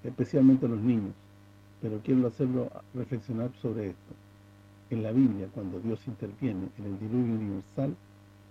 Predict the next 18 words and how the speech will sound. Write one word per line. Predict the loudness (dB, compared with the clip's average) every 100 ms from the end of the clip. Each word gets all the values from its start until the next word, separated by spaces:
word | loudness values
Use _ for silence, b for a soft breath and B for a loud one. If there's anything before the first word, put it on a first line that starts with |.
| -20 -8
mueren | 0 2 2
muchos | 0 -4 -8 -6
inocentes | -4 -4 -8 -8 -12 -20 -20 -20 -14
que | -8
no | -8
son | -8 -14
salvados | -10 -8 -8 -10
por | -10
el | -12
Padre | -8 -6 -4 -6
Eterno. | -8 -10 -12 -18 -20 -20 -20 -20 -20 -20 -20 -20 -20 -16 -6
Desde | -6 -4
nuestro | -6 -6 -4
punto | -2 -2 0
de | 0 2
vista, | -2 -4 -6 -4
eran | -4 -4 -6 -4
inocentes. | -6 -2 -4 -4 -10 -18